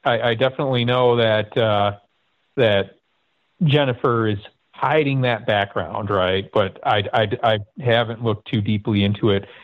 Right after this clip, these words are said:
And honestly, it's kind of uncomfortable reading the piece, being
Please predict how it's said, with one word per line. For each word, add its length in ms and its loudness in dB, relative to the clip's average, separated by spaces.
And 120 0
honestly, 580 0
it's 260 -6
kind 200 -2
of 120 0
uncomfortable 680 -4
reading 480 2
the 80 0
piece, 540 0
being 260 4